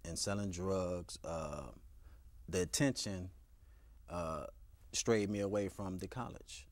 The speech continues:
And so, therefore, uh, I started to, uh, make money in the streets.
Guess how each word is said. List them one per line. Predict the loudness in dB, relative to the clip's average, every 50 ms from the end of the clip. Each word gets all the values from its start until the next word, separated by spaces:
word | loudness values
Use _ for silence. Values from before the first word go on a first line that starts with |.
| -16 -12 -8
And | -4 -4 -2 -2 -2 -2 -2
so, | 0 0 0 0
therefore, | 0 0 0 0 0 0 0 0 0 0 -2
uh, | -2 -2 0 0 -2 -2 -4 -6 -6 -4
I | -4 -2
started | -2 0 4 4 4 4 4 2 0 -2 -4 -6 -6
to, | -4 -2 -2 -2 0 -2 -2
uh, | -2 -2 -4 -4 -4 0
make | 2 2 2 2
money | 2 0 0 0 -2
in | -2
the | -2
streets. | -4 -4 -4 -4 -4 -4 -6 -12